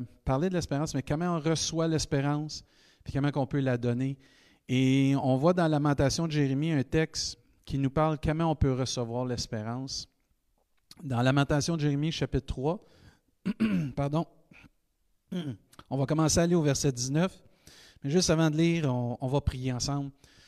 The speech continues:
Père, je te remercie pour, euh, la technologie qu'on a pour pouvoir, euh, rester connectés ensemble. Je te prie pour les membres de notre Église du Carrefour du Plein Évangile à Rimouski. Je te prie pour tous ceux qui écoutent présentement ou qui vont écouter,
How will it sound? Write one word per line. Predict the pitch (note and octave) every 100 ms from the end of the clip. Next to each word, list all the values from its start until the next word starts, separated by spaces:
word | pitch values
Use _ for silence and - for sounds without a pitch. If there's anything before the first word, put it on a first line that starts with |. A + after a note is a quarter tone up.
| - - - - _ _ _ -
Père, | F3+ G3
je | -
te | E3
remercie | E3+ - - G3
pour, | - D3+ C#3+
euh, | C3+
la | C3+
technologie | D3+ D#3+ E3+ D#3+ E3
qu'on | E3 D3
a | D#3
pour | D3+
pouvoir, | B2 C3+ D3 D3+ C#3
euh, | C3 A#2+ - - -
rester | C3+ C#3 E3+
connectés | E3 D3+ C#3 D3+
ensemble. | C#3+ - D3 D3+ C#3+
Je | -
te |
prie | C#3 D#3
pour | D3 C3+
les | B2+
membres | C#3+ D3+ D3+ C#3+
de | B2+
notre | C3 C3
Église | B2 C3 C#3 C3
du |
Carrefour | C3 - C#3
du | B2+
Plein | C3+
Évangile | B2+ A#2+ A#2 A2+ C3 B2
à |
Rimouski. | A2+ A#2 A#2 - C3+ C3
Je |
te | -
prie | -
pour | B2
tous | -
ceux | - C3
qui | B2+
écoutent | - C3+
présentement | B2 A#2 A2+ B2
ou | B2+
qui | -
vont | A#2 B2+
écouter, | - - C3+